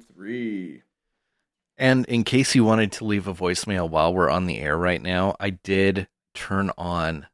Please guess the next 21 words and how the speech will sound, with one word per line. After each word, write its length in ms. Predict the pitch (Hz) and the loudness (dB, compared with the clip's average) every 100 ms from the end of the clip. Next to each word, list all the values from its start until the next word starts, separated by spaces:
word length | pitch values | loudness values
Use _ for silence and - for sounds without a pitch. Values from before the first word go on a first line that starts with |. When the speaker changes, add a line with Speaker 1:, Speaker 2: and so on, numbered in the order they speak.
| _ | _
Speaker 2:
the 80 | - | -14
voicemail 540 | 87 87 82 - 80 67 | -6 -4 -4 -6 -8 -8
function. 400 | 82 67 - 92 | -10 -10 -10 -6
Since 260 | - 117 | -2 2
we're 120 | - | 6
having 260 | 143 135 135 | 6 6 0
some 220 | - 131 | 0 -2
phone 280 | - 113 101 | 0 0 2
issues, 680 | 95 - 98 92 90 - - _ | 0 0 0 0 -2 -6 -12 _
guess 280 | 101 95 - | -6 -4 -4
what, 160 | 104 | -6
baby? 280 | - 95 92 | -2 -2 0
You're 160 | 95 98 | 2 2
going 260 | 95 107 92 | 2 0 0
straight 360 | - 107 101 | 0 2 2
to 100 | - | -2
voicemail 680 | 90 92 104 123 113 98 90 | -4 0 0 2 2 2 2
if 140 | 85 | 0
you 100 | 90 | -4
call 360 | 80 92 80 80 | -2 0 2 0
in. 300 | 71 64 58 | -2 -4 -10